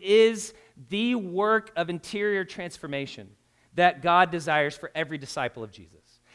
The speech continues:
And especially if you're a leader, this is the journey that God will take you on. This journey towards maturity is a work of interior transformation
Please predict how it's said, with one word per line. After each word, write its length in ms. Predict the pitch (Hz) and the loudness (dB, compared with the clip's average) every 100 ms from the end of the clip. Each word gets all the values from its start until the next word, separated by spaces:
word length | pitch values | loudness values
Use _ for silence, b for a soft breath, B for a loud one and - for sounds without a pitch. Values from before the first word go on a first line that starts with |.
| b | b
And 120 | 190 | -2
especially 1000 | 220 - - 262 294 - 226 175 151 170 B | -2 -4 -2 2 2 2 -2 -2 -2 -4 B
if 120 | 190 202 | -6 0
you're 140 | 220 | 4
a 60 | 185 | 4
leader, 560 | 165 190 160 120 90 _ _ - | 2 0 -2 -4 -8 _ _ -4
this 220 | 196 220 | -4 -2
is 80 | 214 | -4
the 100 | 190 | -6
journey 320 | 143 190 202 | -2 0 0
that 160 | 185 160 | 0 2
God 300 | 175 175 - B | 4 4 0 B
will 120 | 151 165 | -8 -6
take 280 | - 160 | -4 -4
you 80 | 143 | -2
on. 80 | 131 | -6
This 140 | 135 | -6
journey 360 | 131 170 202 233 | -8 -2 0 -2
towards 300 | - 226 214 | 0 0 0
maturity 580 | 226 - 180 165 156 151 b b b | -4 -4 -2 -2 -4 -8 b b b
is 400 | 180 208 233 233 233 | 6 8 8 4 0
a 160 | 185 165 | -2 -2
work 600 | 147 160 202 220 208 - | -4 -4 0 0 0 -4
of 380 | 165 165 160 139 _ b - | -2 2 0 -2 _ b -8
interior 800 | 170 143 - 208 214 202 180 165 | -8 -8 -10 0 2 4 2 0
transformation 800 | - 170 151 165 151 135 107 | -2 -4 -4 -4 -4 -4 -10